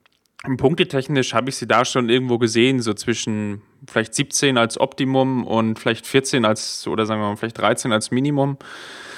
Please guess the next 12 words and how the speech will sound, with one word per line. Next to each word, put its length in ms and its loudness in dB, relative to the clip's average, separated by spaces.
Und 220 0
aktuell 320 2
stehen 220 2
sie 80 2
mit 140 0
siebzehn 320 -4
Punkten 240 2
sicherlich 380 0
da 200 4
irgendwo 260 4
am 100 0
Optimum. 600 -2